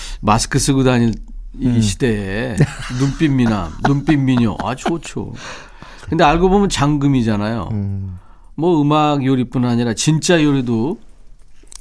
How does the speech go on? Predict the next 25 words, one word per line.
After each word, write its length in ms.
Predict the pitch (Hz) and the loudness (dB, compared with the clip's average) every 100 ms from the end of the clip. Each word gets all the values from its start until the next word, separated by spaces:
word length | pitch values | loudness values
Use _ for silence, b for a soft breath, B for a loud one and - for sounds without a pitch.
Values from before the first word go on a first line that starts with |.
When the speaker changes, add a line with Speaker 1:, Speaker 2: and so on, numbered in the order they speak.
| - | -2
Speaker 2:
예. 40 | 143 | 2
Speaker 1:
오늘같이 440 | 143 143 139 147 | 4 2 2 2
일요일 240 | 139 135 | 4 4
날 140 | 127 127 | 2 0
잘한다면서요? 760 | - 123 110 101 92 90 85 | -4 -2 -2 -2 -6 -8 -2
Speaker 2:
아유, 160 | 131 120 | 0 -2
잘한다기보다는 1400 | - - 90 113 113 113 107 101 98 95 92 98 147 156 b b b b - | -4 -4 0 0 2 2 0 0 -2 -4 -2 -2 -2 -4 b b b b -2
해먹는 420 | 190 214 185 139 | 2 4 4 2
걸 120 | 127 | 0
워낙 260 | 92 92 87 | 0 0 -2
좋아하니까요. 560 | 82 73 62 - - - | -2 -2 -2 -8 -10 0
Speaker 1:
가족들 400 | 143 156 170 143 | 2 2 0 0
평가는 380 | 156 147 131 | 0 0 0
어때요? 280 | 95 82 87 - - - - - - - - | -2 -4 -12 -14 -20 -20 -20 -20 -20 -20 -6
Speaker 2:
그렇게 240 | 117 123 | -2 2
나쁘진 340 | 98 - 110 80 | 2 0 2 2
않습니다. 360 | 73 - 80 | 0 -2 0
Speaker 1:
아. 360 | 98 92 87 - | 0 -2 -4 -2
Speaker 2:
네, 80 | 92 | -2
네. 60 | - - 85 98 - B B B B B B B B | -2 -6 -12 -12 -16 B B B B B B B B
Speaker 1:
조리 260 | - 156 165 | 2 4 4
포인트가 440 | - 180 139 165 156 | 2 2 2 0 0
있나요? 360 | 127 120 135 | 2 0 0
임진모 380 | 139 131 123 113 | 0 0 2 2
씨만의? 440 | - 113 101 82 | 0 -2 -2 -6